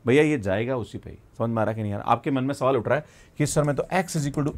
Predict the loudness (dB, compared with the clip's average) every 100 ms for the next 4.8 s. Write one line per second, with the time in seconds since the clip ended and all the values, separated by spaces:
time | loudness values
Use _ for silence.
0 | 0 4 4 2 0 -4 -4 -4 -8 -8
1 | -6 -6 -6 -10 -10 -8 -8 -8 -10 -10
2 | -12 -12 -16 -18 -20 -20 -20 _ _ -4
3 | -2 0 -2 2 4 4 0 4 4 4
4 | 2 0 0 0 2 2 2 -2